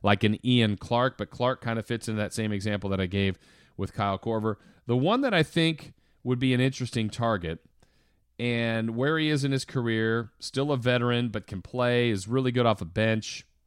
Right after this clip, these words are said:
good guy, especially if the Warriors win another title. May-, maybe it doesn't even matter if they win another title. You might have to pay him, but how about Sean Livingston? Would that be someone that would interest you as a King, as,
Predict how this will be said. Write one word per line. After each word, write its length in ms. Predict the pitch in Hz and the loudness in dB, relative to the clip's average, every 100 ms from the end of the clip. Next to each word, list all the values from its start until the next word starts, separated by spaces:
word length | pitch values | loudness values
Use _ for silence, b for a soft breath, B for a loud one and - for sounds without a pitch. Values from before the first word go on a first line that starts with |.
| _ | _
good 200 | 131 120 | -2 0
guy, 440 | 110 101 101 98 b b b | 0 2 2 0 b b b
especially 300 | - 170 143 | -6 -4 -2
if 60 | |
the 80 | 107 | 0
Warriors 280 | 104 113 104 | 2 2 0
win 120 | 107 | -2
another 340 | 98 98 104 95 | 0 0 0 -2
title. 360 | - 101 110 | -2 -2 0
May-, 140 | 139 175 | 0 4
maybe 240 | 165 135 | 6 6
it 60 | 107 | 4
doesn't 180 | 104 | 2
even 180 | 101 82 | 2 2
matter 260 | 85 90 80 | 2 2 0
if 80 | 76 | -2
they 80 | 85 | -2
win 140 | 82 | -2
another 240 | 80 80 | -4 -6
title. 360 | 73 87 82 78 b b b | -6 -8 -6 -8 b b b
You 80 | 107 | -2
might 160 | 123 | 0
have 100 | 135 | 0
to 80 | - | -4
pay 240 | 117 131 120 | -4 -2 0
him, 160 | 101 | 0
but 200 | 98 95 - _ _ _ | -2 -4 -6 _ _ _
how 60 | - | -6
about 120 | 220 | -6
Sean 320 | - 185 165 | 2 4 6
Livingston? 540 | 123 123 127 - 71 58 _ _ | 6 6 4 0 -4 -6 _ _
Would 120 | 104 | -2
that 160 | 104 120 | 0 0
be 120 | 135 | 0
someone 340 | 127 135 127 123 | 2 2 4 2
that 140 | 107 | 0
would 120 | 110 | 0
interest 360 | 117 117 117 - | -4 -4 -8 -4
you 100 | 117 | -4
as 100 | 101 | -4
a 60 | |
King, 380 | 98 110 110 113 b b b - | -4 -4 -2 -4 b b b -6
as, 460 | 104 101 98 - | 0 0 0 -4